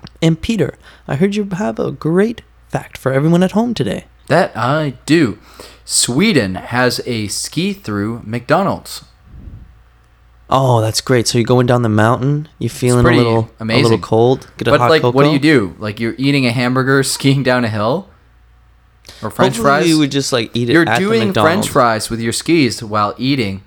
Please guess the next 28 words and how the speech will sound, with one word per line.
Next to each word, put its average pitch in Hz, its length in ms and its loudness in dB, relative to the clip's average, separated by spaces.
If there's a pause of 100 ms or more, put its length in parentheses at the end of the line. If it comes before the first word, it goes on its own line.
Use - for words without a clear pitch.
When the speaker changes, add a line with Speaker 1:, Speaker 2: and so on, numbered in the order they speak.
Speaker 2:
French - 320 -10
fries. - 520 -12
Speaker 1:
That's 127 200 -8
great. 147 420 -6 (120)
You 127 80 -4
can, 147 140 2
like, 135 200 0
put - 160 -4
French 127 220 -4
fries 127 200 -2
in 113 100 -4
a 113 60 -2
milkshake. 117 400 -2
Speaker 2:
They're 135 80 2
like, 127 140 2
"French 190 200 2
fries, 156 300 2
pizza, 175 520 0 (160)
French 156 240 0
fries." 135 220 -2 (180)
It's 113 80 -4
like, 127 160 0
"Yeah, 156 140 2
I'm 107 120 -2
eating 123 180 -2
them 101 120 -6
right 101 100 -8
now." 101 160 -10